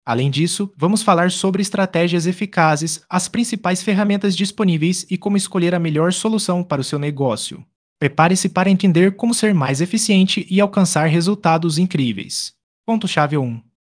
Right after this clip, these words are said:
Use ferramentas para agendar postagens. Dois. Monitore seus resultados facilmente. Três.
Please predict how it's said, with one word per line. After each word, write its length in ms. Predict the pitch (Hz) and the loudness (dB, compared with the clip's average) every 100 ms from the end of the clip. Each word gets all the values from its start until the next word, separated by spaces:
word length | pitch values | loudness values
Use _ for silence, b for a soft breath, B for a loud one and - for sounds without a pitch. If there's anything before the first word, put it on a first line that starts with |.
| _ | _
Use 240 | 196 214 220 | 0 2 2
ferramentas 600 | 175 170 170 139 131 - | 2 2 2 0 -2 0
para 180 | 160 | 2
agendar 400 | 165 170 139 135 | 2 2 4 2
postagens. 800 | 139 139 - 120 113 110 113 - _ _ _ - | 0 -4 0 0 0 -4 -8 -10 _ _ _ 2
Dois. 440 | 175 117 - - _ _ _ | 4 4 0 -8 _ _ _
Monitore 400 | 165 190 190 156 | 0 2 2 0
seus 220 | 147 135 | 0 -2
resultados 520 | 135 127 - 127 139 | 0 -2 2 2 2
facilmente. 800 | - 135 - 147 131 104 98 - _ _ _ - | 0 0 2 0 0 -2 -6 -12 _ _ _ 2
Três. 440 | 196 135 - - | 4 6 4 -4